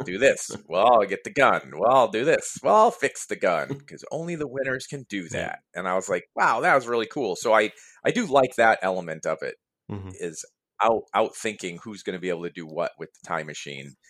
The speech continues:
Speaker 1: And, and I thought that was, I thought that was really fun.
Speaker 2: Yeah, yeah. So let's go back to Excellent Adventure, because there's just some awesome parts. I just, I, I can't speak enough as to how much I love Excellent Adventure.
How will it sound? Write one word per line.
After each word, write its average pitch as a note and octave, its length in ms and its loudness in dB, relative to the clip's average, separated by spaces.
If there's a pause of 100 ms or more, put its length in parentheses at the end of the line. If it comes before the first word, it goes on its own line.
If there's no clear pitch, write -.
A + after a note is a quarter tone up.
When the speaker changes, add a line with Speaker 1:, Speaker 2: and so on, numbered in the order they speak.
(480)
Speaker 1:
And, C#2 520 -2 (540)
and D#2 100 0
I D#2 60 4
thought - 280 2
that C#2 120 4
was, - 460 -10 (340)
I F#2+ 60 -4
thought E2+ 160 4
that D2+ 100 4
was C#2 120 -8
really C2+ 160 -6
fun. - 180 -6
Speaker 2:
Yeah, F2+ 160 -4 (320)
yeah. G2 160 -12 (500)
So C3+ 280 6
let's D3 200 4
go D#3+ 120 4
back C3 180 6
to A#2 360 6
Excellent G#2 280 2
Adventure, F2+ 320 0
because F2 240 -6
there's G#2+ 180 0
just D#3 200 -2
some F#2+ 320 0 (760)
awesome F#2+ 520 2
parts. - 360 0
I D3+ 100 2
just, A3+ 220 2 (380)
I, A#2+ 120 2 (100)
I C3+ 80 4
can't C#3+ 480 0 (100)
speak - 280 0
enough F#2+ 220 4
as F2+ 220 0
to G2 100 0
how F#2 140 4
much F#2 220 0
I F#2+ 60 4
love F2 460 2
Excellent F#2+ 340 0
Adventure. E2+ 440 -4